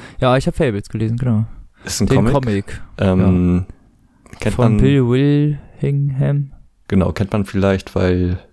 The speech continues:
Speaker 2: der quasi, ich weiß nicht genau, wie die zusammenhängen, ob das davor oder danach spielt oder so, aber kennt man von Wolf Among
Speaker 1: Ja,
Speaker 2: Us,
Speaker 1: spielt davor.
Speaker 2: dem, äh, Telltale-Spiel.
Speaker 1: Also das Comic spielt vor dem
Speaker 2: Ach so, okay.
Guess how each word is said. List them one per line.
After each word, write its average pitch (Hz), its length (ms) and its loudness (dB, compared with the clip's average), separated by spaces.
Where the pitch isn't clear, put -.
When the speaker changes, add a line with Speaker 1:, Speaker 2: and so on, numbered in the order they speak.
Speaker 2:
der 87 240 2
quasi, 90 720 -4
ich - 120 -4
weiß 101 160 0
nicht 104 120 -2
genau, 92 180 -2
wie 82 60 -6
die 90 140 -2
zusammenhängen, 101 480 -2
ob 101 80 -6
das 95 140 -4
davor 90 220 -4
oder 95 160 -2
danach 95 220 -2
spielt 104 200 -6
oder 104 200 -2
so, 101 160 -2
aber 92 260 -2
kennt 92 220 -2
man 85 300 -2
von 85 320 -4
Wolf 87 220 -2
Among 85 200 2
Speaker 1:
Ja, 82 80 0
Speaker 2:
Us, 82 80 0
Speaker 1:
spielt - 120 -2
davor. 117 480 0
Speaker 2:
dem, 82 400 0
äh, 85 200 0
Telltale-Spiel. 95 640 -2
Speaker 1:
Also 104 260 -2
das 104 220 -4
Comic 113 280 -4
spielt 117 340 -4
vor 113 340 0
dem 107 340 -2
Speaker 2:
Ach 101 80 -2
so, 90 180 0
okay. 82 300 -4